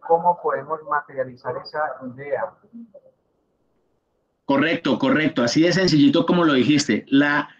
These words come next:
Speaker 2: creatividad es el ejercicio de crear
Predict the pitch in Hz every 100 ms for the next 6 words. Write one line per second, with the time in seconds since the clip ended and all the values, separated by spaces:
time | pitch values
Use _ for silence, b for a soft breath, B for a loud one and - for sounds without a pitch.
0 | b b _ _ _ _ 170 170 196 202
1 | 196 202 214 196 202 202 - 147 143 -
2 | _ 175 190 160 147 135 170 185 208 214
3 | 214 - 147 147 170 185 -